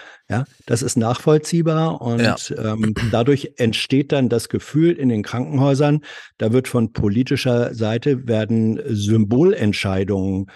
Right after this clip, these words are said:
Speaker 1: die nach außen hin, äh, prima aussehen, wir tun ja was, wir schaffen Kapazitäten frei,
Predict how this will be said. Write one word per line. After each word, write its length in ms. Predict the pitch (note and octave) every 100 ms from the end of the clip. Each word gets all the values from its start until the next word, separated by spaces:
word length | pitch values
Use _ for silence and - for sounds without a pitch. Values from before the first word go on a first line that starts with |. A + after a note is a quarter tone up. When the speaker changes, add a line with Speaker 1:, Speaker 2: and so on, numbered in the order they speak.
| - _ -
Speaker 1:
die 80 |
nach 200 | G2 F#2+ -
außen 360 | C#3 D#3+ C#3+
hin, 380 | C#3 B2+ B2 A#2+
äh, 300 | B2+ A#2+ G#2
prima 420 | - - C#3+ A#2+ F#2+
aussehen, 580 | A#2 D#3 - A2+ B2
wir 140 | G2+ F2+
tun 240 | - E3
ja 180 | B2 F#2+
was, 280 | F#2+ C3+ -
wir 80 | A2
schaffen 340 | B2+ A#2+ B2
Kapazitäten 840 | A#2 G#2+ A2 - A2 A2 G#2 F#2
frei, 520 | - - F#2+ G#2+ D#3